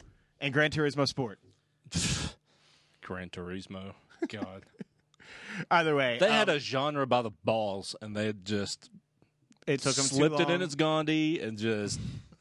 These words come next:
Speaker 1: <laughs>
Speaker 2: let it ride.
Speaker 1: I hate you.
Speaker 2: Go forth, Josh.
Speaker 1: I hate you so much. Um, <laughs> the last bit of news that we're gonna talk about is the Nintendo Switch.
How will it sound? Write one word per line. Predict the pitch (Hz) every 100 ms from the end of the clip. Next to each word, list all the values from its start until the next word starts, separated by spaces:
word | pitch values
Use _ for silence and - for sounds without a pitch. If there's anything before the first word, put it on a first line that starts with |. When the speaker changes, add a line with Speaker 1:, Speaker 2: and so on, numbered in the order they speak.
| -
Speaker 1:
<laughs> | 151 - 147 - 110
Speaker 2:
let | 117
it | 135
ride. | 127 135 120 110 95 - - _ _ _ _ _ _ _ _ _ _ _ _ _ _ _ _ _ _ _ 92
Speaker 1:
I |
hate | 82 87 -
you. | 92 -
Speaker 2:
Go | 127
forth, | 123 107
Josh. | 92 87 - - - -
Speaker 1:
I |
hate | 98 95
you | 98
so | 98 95
much. | 87 101 - - - - -
Um, | 175 185 190 180 - - -
<laughs> | _ _ _
the | 233
last | 302 -
bit | 226
of | 202
news | 196
that | 180
we're | 170
gonna | 170
talk | 175 170
about | 156 165 170
is | 175 185 185 165 135
the | 185
Nintendo | 180 170 226 196
Switch. | - - - -